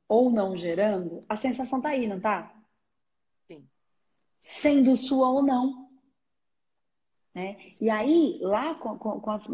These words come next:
Speaker 1: ferramentas que você tem do manoterapeuta, que você pode usar as mesas pra identificar, isso é meu, sim ou não?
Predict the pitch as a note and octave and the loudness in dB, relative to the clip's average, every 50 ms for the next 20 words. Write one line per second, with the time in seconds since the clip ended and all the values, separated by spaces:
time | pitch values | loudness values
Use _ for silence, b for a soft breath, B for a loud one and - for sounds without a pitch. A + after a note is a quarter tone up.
0 | F#3+ - - G#3 G3+ G#3 G#3 A3 A3+ D#4 C4+ - - A#3 A#3 A3+ A#3+ G#3+ - A3+ | -6 -4 -4 -2 -2 -2 -4 -4 -2 -4 -4 -4 -4 -6 -6 -6 -6 -6 -4 -4
1 | A3 A3 G#3+ G#3+ G#3 G#3 G3+ G#3 G#3+ G#3+ G#3+ - F#3+ E3 D#3+ D#3+ - - D#3+ b | -2 -2 -2 -2 -2 -4 -2 -2 -2 -2 -2 0 0 0 -2 -4 -8 -12 -14 b
2 | b b b b b b b b _ _ - A3 F#3+ G3+ F#3+ - - - G3+ G3+ | b b b b b b b b _ _ -2 0 0 2 0 -2 0 2 2 2
3 | G3+ B3 A#3 G#3 A3 G#3+ A#3 B3 A3+ A3 A3 G#3 F#3 F3 D#3+ D#3 E3 D#3+ D#3 - | 2 0 -2 0 0 2 2 2 0 2 4 4 4 4 2 -2 -6 -8 -8 -12
4 | - _ - F#3+ F#3+ F#3+ F#3+ F#3 G3 G3 F#3+ - - - G3+ - - F#3+ E3 D#3 | -10 _ 0 2 2 2 2 2 0 -2 -4 -6 -8 -8 -6 0 0 0 0 0
5 | D#3 - - - A3 B3 B3 - - G#3+ G3 G3 G3 G#3+ B3 C4 B3+ A#3 G#3+ - | -4 -10 -4 0 0 0 2 2 0 0 0 2 4 4 4 4 4 2 0 -4
6 | - - - - D4+ E4 F4+ F#4 F#4 E4 C4 F#3+ E3+ D#3+ - | -10 -10 -6 -4 -2 -2 -2 -4 -4 -4 -4 -6 -6 -10 -14